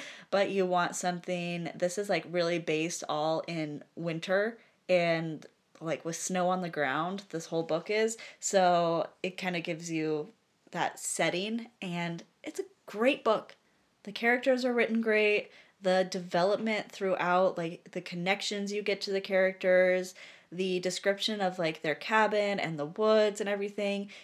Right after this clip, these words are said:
it's great, but it's not too much. It's not like a Lord of the Rings. <laughs> Like, you know, that's what I always think of when I think of, like, descriptions. Like,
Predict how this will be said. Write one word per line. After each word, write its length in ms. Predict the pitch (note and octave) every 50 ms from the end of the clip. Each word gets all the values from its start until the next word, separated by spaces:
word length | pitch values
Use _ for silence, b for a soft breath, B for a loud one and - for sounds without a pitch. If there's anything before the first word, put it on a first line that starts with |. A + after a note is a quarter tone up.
| B B
it's 400 | - F3+ F#3 F3+ F3+ - - - - _ _ - F3 -
great, 600 | - F#3 F3 F3 F3+ F3+ G3 A#3+ C#4+ - - - -
but 120 | G#3+ G#3
it's 220 | G#3 G3+ G3 - G3
not 400 | F#3+ F#3 F3+ F#3+ G3+ F3+ - -
too 240 | - - G3+ G3
much. 320 | F#3+ F3+ F3+ F3 F3+ - G3+
It's 160 | F3 F3 -
not 100 | F#3 E3
like 160 | D#3+ F3 F3
a 60 | F3+
Lord 300 | E3+ E3 D#3+ D#3+ D#3+ D#3+
of 40 | D#3+
the 120 | D#3+ D#3 D3+
Rings. 500 | C#3+ D3 C3 G2+ F2+ G#2+ D#3+ G3 - C4
<laughs> 60 | B3 -
Like, 800 | D4 D#4+ - - F#4 G4 G4 - - - - - E4 E4 - -
you 60 | C4+
know, 160 | B3 A#3 A#3
that's 180 | A3+ A3+ A3+ A#3
what 120 | A#3+ A#3
I 80 | A3+ G#3
always 200 | G3+ G#3 G3+ G3+
think 220 | - F#3 F3 F3
of 100 | D#3 D3
when 80 | D#3 -
I 80 | D#3
think 160 | F3 F3+ E3
of, 80 | D#3 C#3+
like, 180 | - C#3 C#3+ B B B B B -
descriptions. 720 | - F#3 - - - E3+ D#3+ - - F3+ E3+ D#3 D#3 E3
Like, 220 | E3 C#3 C3+ B